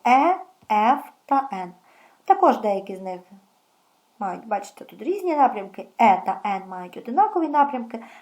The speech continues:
вектор Ф має інший напрямок. Модулі тут взагалі різні. Тут два однакові модулі, тут модуль зовсім інший. І це означає, що вони між собою будуть колінеарними. Також, якщо уважно придивитися, маємо дві клітинки,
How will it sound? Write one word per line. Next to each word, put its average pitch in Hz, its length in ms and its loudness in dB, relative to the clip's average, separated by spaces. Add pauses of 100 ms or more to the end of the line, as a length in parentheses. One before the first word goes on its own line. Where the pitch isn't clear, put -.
(120)
вектор 226 320 -2
Ф 190 200 0
має 190 200 -10
інший 285 420 -6
напрямок. 233 460 -4 (500)
Модулі 233 400 2
тут 196 200 -16
взагалі 196 420 2
різні. 302 440 2 (300)
Тут 226 260 -4
два 196 240 4
однакові 381 440 4
модулі, 254 480 -2
тут 359 140 -4
модуль 247 400 -6
зовсім 226 360 -10
інший. - 360 -20 (640)
І 330 120 0 (160)
це 381 180 8
означає, 349 380 4
що 392 180 2
вони 320 220 -2
між 285 180 -6
собою 233 360 0
будуть 320 280 -8
колінеарними. 226 800 -10 (760)
Також, 415 300 6
якщо 330 320 0
уважно 277 460 2
придивитися, 233 720 -4 (520)
маємо 202 420 -2
дві 196 300 -8
клітинки, 415 600 -2